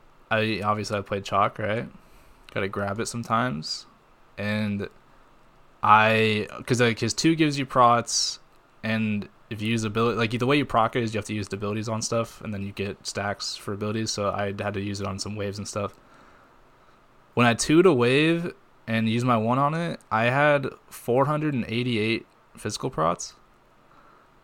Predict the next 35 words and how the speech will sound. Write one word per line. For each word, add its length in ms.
and 140
the 60
tower 400
was 160
hitting 200
me 80
for, 160
like, 220
fifteen, 760
I 80
think. 280
It 80
was 240
really 220
fun. 280
<laughs> 60
So, 540
I 160
would, 320
I 100
don't 220
know 140
how 160
good 160
it's 120
gonna 120
be, 100
'cause 80
I 40
don't 100
think 160
Bluestone's 460
that 140
crazy, 380
but 300